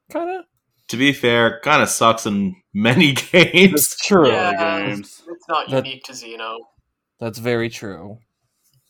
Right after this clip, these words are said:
Speaker 1: But we were able to find a, a decent list, so we will, uh, go over that.
Speaker 3: I guess it's not the worst in Pokemon. At least they exist, you know.
Speaker 2: Yeah.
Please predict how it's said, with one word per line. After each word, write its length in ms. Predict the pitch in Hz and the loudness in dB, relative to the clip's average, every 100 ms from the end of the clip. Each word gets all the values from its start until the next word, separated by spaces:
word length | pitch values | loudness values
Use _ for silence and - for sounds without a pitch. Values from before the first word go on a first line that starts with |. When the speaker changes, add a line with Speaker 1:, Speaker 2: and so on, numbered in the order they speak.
| _ _ - - _ _ | _ _ -20 -20 _ _
Speaker 1:
But 280 | 214 226 - | 0 0 0
we 100 | 254 | -4
were 140 | 240 214 | 0 2
able 160 | 190 | 2
to 100 | 160 | -2
find 380 | - 131 117 113 - | -2 -2 -4 -8 -8
a, 280 | 123 113 107 - | -4 -4 -6 -8
a 80 | 120 | -10
decent 640 | 113 113 110 110 - 98 | -8 -12 -12 -14 -14 -16
list, 680 | - - - - - - - | -14 -14 -14 -18 -20 -20 -8
so 220 | 127 123 | -6 -4
we 240 | 127 156 | -4 -6
will, 540 | 170 180 190 196 196 196 | -6 -6 -6 -4 -6 -8
uh, 40 | |
go 400 | 180 135 170 160 | -10 -6 -4 -2
over 220 | 196 302 120 | -2 -6 -8
that. 260 | - - _ _ _ _ | -10 -18 _ _ _ _
Speaker 3:
I 80 | 117 | -10
guess 220 | 156 196 | -10 -8
it's 180 | 175 - | -10 -8
not 200 | 139 135 | -8 -6
the 80 | 104 | -10
worst 440 | 92 98 107 - | -8 -8 -10 -12
in 160 | 98 - _ _ _ | -16 -16 _ _ _
Pokemon. 600 | 101 95 92 90 90 92 92 | -16 -14 -16 -16 -18 -18 -16
At 80 | |
least 240 | 107 110 117 | -12 -12 -12
they 80 | 95 | -14
exist, 640 | 87 87 87 87 - _ | -14 -18 -20 -20 -20 _
you 80 | 98 | -20
know. 280 | 90 87 - _ _ _ _ _ - | -18 -20 -20 _ _ _ _ _ -8
Speaker 2:
Yeah. 320 | 113 76 | -6 -8